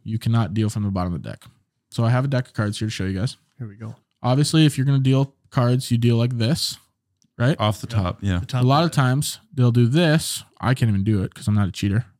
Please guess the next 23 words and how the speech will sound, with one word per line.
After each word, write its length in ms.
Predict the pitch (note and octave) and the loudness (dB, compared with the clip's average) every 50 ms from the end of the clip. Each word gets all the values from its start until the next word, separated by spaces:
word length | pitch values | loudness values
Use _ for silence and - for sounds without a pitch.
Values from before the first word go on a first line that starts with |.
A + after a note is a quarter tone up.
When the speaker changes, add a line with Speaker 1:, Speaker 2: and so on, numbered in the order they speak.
| _ - | _ -4
Speaker 1:
But 80 | B2 B2 | 0 0
they'll 100 | A#2+ A2+ | 2 4
deal 160 | A#2+ B2 B2 | 4 2 2
from 160 | A#2 - A#2 | 2 0 0
the 60 | A2+ | 0
bottom, 360 | A2+ C3+ D3+ D#3 C#3 B2 A#2+ | 2 2 2 2 2 2 0
and 80 | A#2+ A#2 | 0 0
then 100 | A#2 A#2 | 0 0
when 100 | A#2+ A#2 | 0 0
you 60 | A#2 | 2
do 140 | A2+ B2+ C#3+ | 2 2 2
it 100 | C3 - | 2 0
fast 260 | - A2+ A2 A2 - A2+ | -2 -2 -2 -4 -4 -2
enough, 280 | G#2 A2 - - - - | -2 -2 -4 -6 -8 -6
it 120 | - A#2+ | -2 0
looks 280 | A2+ A2+ A2+ - - - | 0 2 0 -2 -2 -4
like 140 | A2+ G#2+ - | -4 -4 -2
they're 120 | A2 G#2+ | -2 -2
dealing 200 | G#2+ G#2+ G#2+ G#2+ | 0 0 -2 -2
from 140 | - - G#2+ | -2 -4 -4
the 60 | G2 | -4
top, 320 | - - G#2+ E2+ - - - | -4 -4 -6 -6 -6 -6 -4
right? 220 | F2+ G#2+ D3 | -2 -2 -4